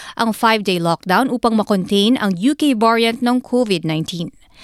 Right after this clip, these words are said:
Ani Will Newton, may-ari ng Lover Restaurant,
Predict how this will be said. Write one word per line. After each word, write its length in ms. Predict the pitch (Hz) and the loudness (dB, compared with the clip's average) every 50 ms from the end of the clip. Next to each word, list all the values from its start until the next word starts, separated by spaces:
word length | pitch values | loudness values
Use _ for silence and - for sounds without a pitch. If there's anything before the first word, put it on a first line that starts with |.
| - - - - | -20 -18 -14 -4
Ani 240 | - 247 277 302 320 285 | -2 0 0 0 0 0
Will 260 | 240 240 247 240 233 214 | 2 2 2 2 2 2
Newton, 480 | 208 202 202 196 - 240 285 349 330 | 0 0 0 0 0 0 2 2 2
may-ari 380 | 214 151 - - 214 214 214 214 | 2 2 2 0 0 0 0 0
ng 240 | 202 208 202 196 208 - - - - - | 0 0 0 -2 -4 -6 -10 -18 -10 -4
Lover 460 | 220 220 220 226 233 233 240 247 247 | 0 2 4 4 2 2 0 0 0
Restaurant, 680 | 214 190 208 208 202 - - - 220 180 143 - - | 0 0 0 0 0 -2 -2 -2 -2 -2 -4 -4 -10